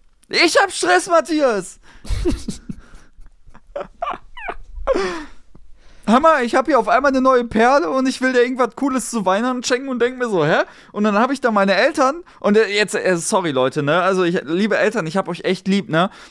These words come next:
Speaker 1: Aber wirklich, was ihr da geschenkemäßig verzapft, ist ja echt Quatsch, weil euch kann man nix schenken.
Speaker 2: Ja, dann
Speaker 1: Wirklich?
Speaker 2: macht das doch nicht.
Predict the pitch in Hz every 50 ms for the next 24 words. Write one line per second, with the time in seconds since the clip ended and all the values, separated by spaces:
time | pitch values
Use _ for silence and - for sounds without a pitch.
0 | _ _ _ - 175 175 175 170 160 208 226 202 190 151 180 165 - - 190 220
1 | 208 202 196 175 190 170 - 214 208 214 254 214 208 208 190 196 196 175 - 208
2 | 185 - - 202 208 - - 190 180 - 160 123 147 - - - 247 247 - -
3 | 170 147 151 147 - 196 185 180 180 185 226 226 - - - 269 220 254 240 202
4 | 170 127 - - _ _ _ _ _ _ _ _ _ _ _ _ _ _ - 165
5 | 147 139 139 233 - 339 - - 135 117 113 110 113 - -